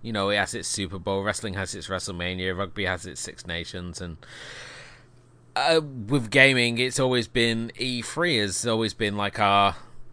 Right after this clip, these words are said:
you know, it's always been our big event to look forward to every year. All the big names come out and show us what they've got, and here, heading into twenty nineteen, it was a little bit different, uh,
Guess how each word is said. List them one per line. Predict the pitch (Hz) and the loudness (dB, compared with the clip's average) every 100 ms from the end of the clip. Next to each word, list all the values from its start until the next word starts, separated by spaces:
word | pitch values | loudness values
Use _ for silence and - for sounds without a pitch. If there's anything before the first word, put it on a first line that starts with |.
| - | -12
you | 127 | -4
know, | 110 | -2
it's | 101 107 | 0 0
always | 117 104 | -2 -2
been | 113 107 | -2 0
our | 98 | 0
big | 120 107 98 113 | 0 -2 -2 -8
event | 104 90 107 107 | -4 2 0 0
to | 107 | -6
look | 104 | -6
forward | - 98 98 | -2 0 0
to | 107 | 0
every | 95 98 | -2 -2
year. | 85 90 104 | 0 2 2
All | 107 107 | 0 0
the | 98 104 101 92 - - - - | 0 -2 -2 -6 -14 -20 -20 -4
big | 110 98 | -2 0
names | 98 98 104 | 2 2 0
come | - 87 | -6 -2
out | 87 101 104 - | 0 0 -4 -8
and | 95 90 90 87 | -6 -6 -6 -6
show | - 101 | -4 -4
us | 95 - - | -4 -6 -12
what | 95 98 | -10 -8
they've | - 90 | -6 -6
got, | 73 90 98 | -4 -4 -4
and | 107 101 101 - - - - - | -6 -6 -8 -14 -20 -20 -20 -6
here, | - 135 139 | 2 6 6
heading | 131 117 117 | 6 4 0
into | 113 - - | -2 -4 -4
twenty | 113 101 104 | -4 -2 -2
nineteen, | 101 98 - 101 120 | -2 -2 -2 -2 -2
it | |
was | 131 | -2
a | 170 | -2
little | 196 | 0
bit | 190 | 0
different, | 208 208 165 107 98 - | -2 -2 -2 -4 -4 -4
uh, | 107 | -4